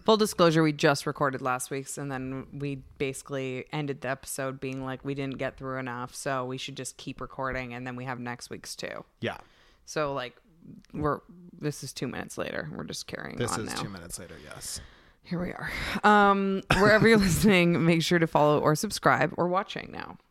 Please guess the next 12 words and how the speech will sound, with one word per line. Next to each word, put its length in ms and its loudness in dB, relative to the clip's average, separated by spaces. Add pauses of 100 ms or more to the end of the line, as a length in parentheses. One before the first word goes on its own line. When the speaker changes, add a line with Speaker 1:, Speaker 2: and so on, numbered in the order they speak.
(120)
Speaker 1:
If 180 -12
you 140 -2
are 60 2
Speaker 2:
Or 60 0
watching. 360 2
Speaker 1:
watching, 220 -6 (160)
Speaker 2:
Yep. 260 -2
Speaker 1:
it's 160 -4
because 540 0
either 580 0 (260)
you're 120 0
watching 560 -4